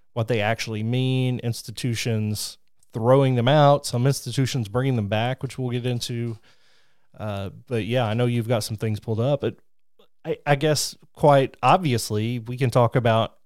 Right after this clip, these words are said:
how we started having test scores in the first place. We wanted to standardize measurement. Or that was the pitch, I guess, to standardize <laughs> measurement to level the playing field, although it did kind of the exact opposite.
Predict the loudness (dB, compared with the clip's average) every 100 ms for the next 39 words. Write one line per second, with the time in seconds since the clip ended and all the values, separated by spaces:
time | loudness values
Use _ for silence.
0 | _ -2 4 4 2 -2 0 0 2 2
1 | 0 -4 -8 -4 -4 -2 -2 -2 -2 0
2 | -2 -4 -6 -6 -10 -18 -16 -10 -6 0
3 | 0 0 -4 -4 0 2 2 4 4 4
4 | 2 0 2 2 2 -2 -8 -12 _ _
5 | _ _ _ _ -2 0 4 4 4 2
6 | 0 -2 -4 -6 -4 -4 -4 -12 -6 -6
7 | -4 -8 -10 -14 -8 -6 0 2 4 4
8 | 4 4 4 4 6 2 0 0 2 4
9 | 2 -2 2 4 2 0 0 0 4 4
10 | 6 4 4 4 4 2 4 4 4 2
11 | 0 -2 -4 -6 -8 -8 -10 -12 -16